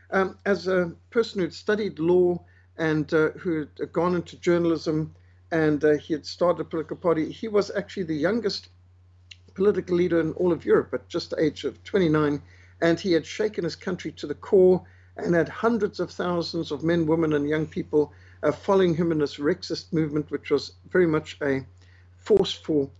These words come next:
reform, uh, to kick out the corrupt gangs, as he put it, and to shake up, uh, Belgium and, uh, uh, to be able to particularly fight against communism. And so, uh, interestingly,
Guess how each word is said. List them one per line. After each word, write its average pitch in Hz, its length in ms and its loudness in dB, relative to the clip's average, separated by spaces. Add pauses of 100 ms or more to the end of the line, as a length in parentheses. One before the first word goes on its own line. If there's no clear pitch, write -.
reform, 175 720 2 (260)
uh, 147 180 0 (120)
to 143 340 -2
kick - 220 -4
out 160 220 -2
the - 60 -8
corrupt - 600 -6 (120)
gangs, 151 400 0
as 143 120 -4
he 147 100 -10
put 143 240 -2
it, 143 160 -2 (300)
and 147 280 0
to 151 160 -6
shake - 360 -2
up, - 280 -4
uh, 151 60 0
Belgium 147 580 -2
and, 139 380 -8
uh, 139 120 -2 (360)
uh, 143 80 -2
to - 160 -10
be 165 80 4
able 147 140 2
to - 340 -8
particularly - 420 -6
fight 165 280 -4
against 151 240 -6
communism. 247 440 -2 (680)
And 196 220 0
so, 202 300 2 (380)
uh, 185 240 0
interestingly, 190 800 0